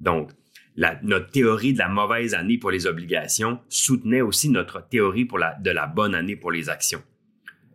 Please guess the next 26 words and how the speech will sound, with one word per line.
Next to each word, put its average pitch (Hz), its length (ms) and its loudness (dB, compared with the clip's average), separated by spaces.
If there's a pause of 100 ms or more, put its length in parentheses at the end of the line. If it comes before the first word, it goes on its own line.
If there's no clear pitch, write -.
(160)
Par - 200 -8
contre, 98 320 2
les 82 100 -8
corrélations 95 880 0 (360)
entre 85 320 0
les 78 380 -4
obligations 101 720 0
et 90 80 2
les 87 260 -2
actions 104 480 -2 (520)
ont 92 340 0 (380)
dépassé 95 560 2
toutes 113 180 -2
les 90 160 -2
attentes. 78 480 -6 (800)
Lorsque 110 340 4
les 104 240 2
marchés 104 360 0
s'effondrent, 120 760 0 (260)
c'est 113 380 2
assez 143 200 0
habituel 120 600 0
que 107 80 0
les 92 200 -4
corrélations 98 840 0 (160)
augmentent. 95 680 -2